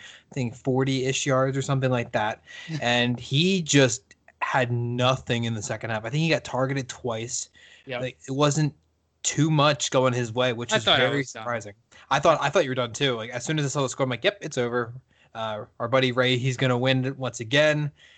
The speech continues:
Speaker 1: and we're gonna have to hear about it for the next God knows how long,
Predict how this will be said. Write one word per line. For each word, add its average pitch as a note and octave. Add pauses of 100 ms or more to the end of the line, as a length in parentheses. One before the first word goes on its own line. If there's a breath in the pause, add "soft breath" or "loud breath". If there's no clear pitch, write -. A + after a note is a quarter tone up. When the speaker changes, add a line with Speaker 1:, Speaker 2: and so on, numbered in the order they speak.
(200 soft breath)
Speaker 1:
and A#2+
we're B2
gonna B2+
have B2+
to C3
hear C3
about A#2+
it A#2+
for A2+
the A#2+
next - (100)
God A2+
knows A2
how A2
long, G2+